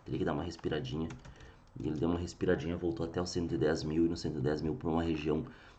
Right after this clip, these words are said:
é, de importância, né? Que é o cento e dez mil por ser um, região do bola, né? Como todo mundo fala. É, ele voltou a cair novamente e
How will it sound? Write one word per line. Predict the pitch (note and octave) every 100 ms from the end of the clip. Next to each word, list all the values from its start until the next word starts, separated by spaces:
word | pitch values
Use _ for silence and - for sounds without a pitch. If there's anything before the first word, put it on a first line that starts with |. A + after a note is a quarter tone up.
| -
é, | - D#2+ E2 D#2+
de | C#2+
importância, | F#2 - C2+ - A2+ - F#2+
né? | D2+
Que | - B1+
é |
o | C2
cento | - D#2
e |
dez | D#2 D2+
mil | D2 E2+
por | -
ser | -
um, | C#2+ C#2+ C2+ B1+ - - - - - - - -
região | F2+ G2
do | C#3
bola, | C#2+ F2+ G2+
né? | B1+ C2+
Como | C2+
todo | C2
mundo | D#2 D#2
fala. | - D2 F2 - - - - - - - - - - - - - - -
É, | E2 C#2 C2+ C2 - - - - - - - - -
ele | E2
voltou | E2+ E2 E2+
a | E2
cair | F2 E2
novamente | E2+ D#2+ D#2+ D#2 D#2 E2+ F2+ F#2 -
e | - G2 F2+